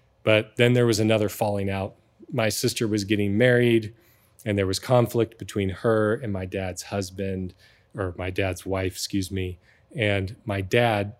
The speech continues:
ended up not going to the wedding.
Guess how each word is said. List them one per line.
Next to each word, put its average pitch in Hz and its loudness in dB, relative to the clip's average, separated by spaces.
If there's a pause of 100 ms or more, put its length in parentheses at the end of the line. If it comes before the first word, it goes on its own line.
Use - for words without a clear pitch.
(160)
ended 101 -4
up 98 -4
not 98 -8
going 92 -4 (280)
to 95 -2
the 92 -4
wedding. 90 -2